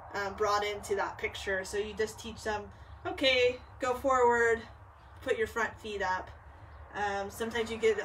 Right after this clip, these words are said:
all their feet up and then back them off of it. And that's a really good way to teach them that concept of, if you don't have a ramp, a ramp makes things a little bit easier. Um, but that teaches them, "Okay,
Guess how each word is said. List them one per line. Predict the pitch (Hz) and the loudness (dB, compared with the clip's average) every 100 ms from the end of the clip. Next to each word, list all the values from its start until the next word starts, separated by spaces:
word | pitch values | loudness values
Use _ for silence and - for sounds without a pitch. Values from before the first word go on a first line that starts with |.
| 220 | 4
all | 233 233 | 6 8
their | 226 | 4
feet | 226 226 202 | 2 0 0
up | 202 202 202 | 2 0 -2
and | 202 | -6
then | 196 | -2
back | 185 180 | -2 -2
them | 214 | -2
off | 214 233 214 | 0 0 0
of | |
it. | 196 185 | -4 -2
And | 220 | -2
that's | 277 | -2
a | 294 | -2
really | 277 262 | -2 -2
good | 262 220 | -2 0
way | 220 | 0
to | 208 | 0
teach | - 226 | -6 -8
them | 226 | -4
that | 208 214 | -4 -4
concept | - 254 247 240 - 214 | 0 0 0 -2 -2 -2
of, | 208 196 - - - - | -2 -2 -6 -16 -18 -14
if | 208 | -10
you | 226 | -2
don't | 220 214 | -2 2
have | 214 208 | 0 0
a | 190 | 0
ramp, | 233 302 220 214 | 0 2 2 0
a | 220 | 0
ramp | 233 285 247 | 4 2 4
makes | 240 233 | 0 2
things | 233 220 | -2 0
a | |
little | 208 214 202 | 0 0 0
bit | 202 | -2
easier. | 208 220 196 185 214 - - - - - - 214 | -4 -8 -6 -2 -4 -6 -12 -16 -16 -16 -12 -2
Um, | 220 214 214 208 - | 0 0 -2 -6 -4
but | 220 214 - - - - - - | -2 -2 -4 -14 -16 -16 -14 -4
that | 240 254 | 0 0
teaches | 285 262 233 | -2 -6 -6
them, | 220 208 | -6 0
"Okay, | 285 277 233 220 | 0 2 2 2